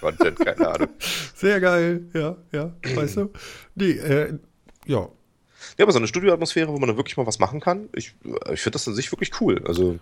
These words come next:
Speaker 2: Hat man da dann auch irgendwie professionelle Begleiter? Also Equipment stellen die oder muss man sich da anmieten oder wie ist das?
Speaker 1: Ähm, ja, also es, also, äh, Equipment ist irgendwie da.
Speaker 2: Mhm.
Speaker 1: Ähm, das gibt natürlich ein paar Festangestellte, das ist ni-, nicht nur ein Raum, wo man Schlüssel zugeschickt kriegt und dann kann man da rein oder so.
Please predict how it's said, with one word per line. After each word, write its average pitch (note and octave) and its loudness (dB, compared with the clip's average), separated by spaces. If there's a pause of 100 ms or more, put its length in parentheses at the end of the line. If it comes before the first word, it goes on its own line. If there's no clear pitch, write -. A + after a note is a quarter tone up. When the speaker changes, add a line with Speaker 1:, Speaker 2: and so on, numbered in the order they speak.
Speaker 2:
Hat - -6
man E3 4
da C#3 4
dann B2+ 2
auch B2 -2
irgendwie B2 0
professionelle B2 0
Begleiter? A#2 2
Also B2 0
Equipment F3 0 (200)
stellen G3+ 2
die A#3 0
oder F#3 2
muss D#3+ 0
man E3 0
sich D3 -2
da C#3 2
anmieten A3 0
oder D3+ 0
wie B2 -2
ist - -4
das? - -6 (1000)
Speaker 1:
Ähm, A2 6
ja, A#2 12
also D3 8
es, - 2
also, A2+ 4 (120)
äh, F#2 2
Equipment C#3+ 2
ist - 0
irgendwie G#2+ 2
da. C3+ 8 (220)
Speaker 2:
Mhm. G#2 -4 (500)
Speaker 1:
Ähm, G#2 4
das - -4
gibt - -2
natürlich A#2+ 6
ein A2+ -10
paar F#2+ 2
Festangestellte, A2+ 2
das F2+ 0
ist - -6
ni-, F#2 -2
nicht G#2 0
nur G#2 4
ein F#2+ 2
Raum, G2+ 8
wo G2 0
man F#2 4
Schlüssel A#2 2
zugeschickt F2 2
kriegt - 2
und C#2 0
dann E2 2
kann F2 0
man E2+ 6
da D#2+ 4
rein F2 8
oder D2+ 0
so. D2+ -4